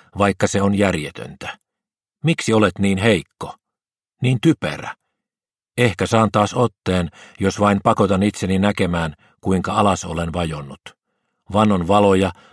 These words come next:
lupaan tehdä kaiken toisin huomenna, korjata kaiken. Lupaukset eivät koskaan pidä. Pyörin valveilla tunnin, joskus itken. Toisinaan minua inhottaa niin paljon,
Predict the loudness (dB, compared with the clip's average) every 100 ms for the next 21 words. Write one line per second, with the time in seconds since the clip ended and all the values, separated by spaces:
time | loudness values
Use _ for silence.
0 | _ -2 0 0 0 0 0 0 0 0
1 | 0 0 2 2 0 -4 -4 -4 -6 -10
2 | -14 _ _ _ -2 2 2 0 -6 -4
3 | 0 0 0 -6 -8 _ _ _ -2 0
4 | 0 -4 -6 -12 -6 -4 -4 -2 -2 -2
5 | -6 -10 -10 -12 -14 -14 -20 _ _ _
6 | _ _ _ _ _ _ _ _ _ _
7 | _ _ _ -2 2 4 4 2 2 2
8 | 0 0 0 0 -4 -10 -16 _ _ _
9 | _ _ _ 0 0 -2 -10 -10 -10 -12
10 | -14 -14 -20 _ _ _ _ _ _ 0
11 | 2 4 4 4 4 2 2 2 2 0
12 | 0 0 2 0 0 0 0 -2